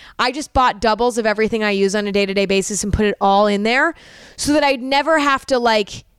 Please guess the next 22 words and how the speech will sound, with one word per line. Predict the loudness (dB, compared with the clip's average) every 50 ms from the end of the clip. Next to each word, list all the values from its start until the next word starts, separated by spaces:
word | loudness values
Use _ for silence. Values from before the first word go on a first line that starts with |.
| _ _
worry | -4 0 2 4 4 4 4 4
about | 2 0 -2
forgetting | -4 -6 -6 -2 0 0 2 0 0 -2
my | -2 -2 0
favorite | 0 0 0 0 0 -2
deodorant. | 0 0 2 2 2 2 2 0 0
I'd | -2 -2 -2
never | 0 0 0 0
have | 0 0
to | 0 -2
worry | 0 2 2 4 4 4 4
about | 2 2 2 0 0
forgetting | -2 -2 -2 -2 -2 -2 -2
a | -2
toothbrush, | 0 0 0 0 2 0 0 0 -2 -6 -16 -20 -14 _
forgetting | -4 -2 0 0 0 -2 -2
toothpaste, | -4 -4 -4 -2 0 0 0 0 0 -2 -6 -20 _ _ _
whatever. | -2 0 2 2 2 2 0 0 0
I | 0 -2 -4
know | -4 -6 -2 0 2 4 4 4 2 2
that | 0 0 -2
it's | -2 -6 -8